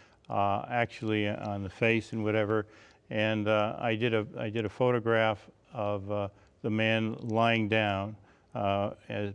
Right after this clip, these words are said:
and, uh, which I believed he was lying down, of a bearded man lying down. And, uh, I also did a photograph of my same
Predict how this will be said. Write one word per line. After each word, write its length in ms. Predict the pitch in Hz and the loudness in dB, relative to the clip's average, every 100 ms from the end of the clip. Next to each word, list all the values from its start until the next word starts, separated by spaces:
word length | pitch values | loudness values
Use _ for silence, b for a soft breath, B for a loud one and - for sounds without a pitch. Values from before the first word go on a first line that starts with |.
| - - | -12 -14
and, 340 | - 110 107 104 | -8 -6 -4 -4
uh, 260 | 104 104 110 | -4 -4 -4
which 240 | 117 - | -4 0
I 100 | 110 | 0
believed 380 | 104 110 107 110 | 0 0 0 -2
he 80 | 107 | -4
was 180 | 101 107 | -4 -2
lying 240 | 104 104 | -2 -2
down, 200 | 101 104 | -2 -4
of 100 | 104 | -4
a 60 | 101 | -4
bearded 320 | 110 110 104 | -2 0 0
man 240 | 104 104 | -2 -2
lying 260 | 101 101 101 | -2 -2 -4
down. 320 | 95 95 104 - B B B B - | -4 -6 -8 -14 B B B B -4
And, 360 | 107 110 107 | 0 0 2
uh, 340 | 107 107 107 - - - - | 2 2 2 -2 -12 -14 -2
I 140 | 117 | 2
also 240 | 123 - 117 | 2 0 -2
did 160 | 113 | 0
a 40 | 104 | 0
photograph 600 | - 117 107 107 101 - | 2 2 4 2 2 -2
of 120 | 104 | -6
my 220 | 104 101 | -4 -4
same 480 | - 117 110 104 | -4 -4 -4 -4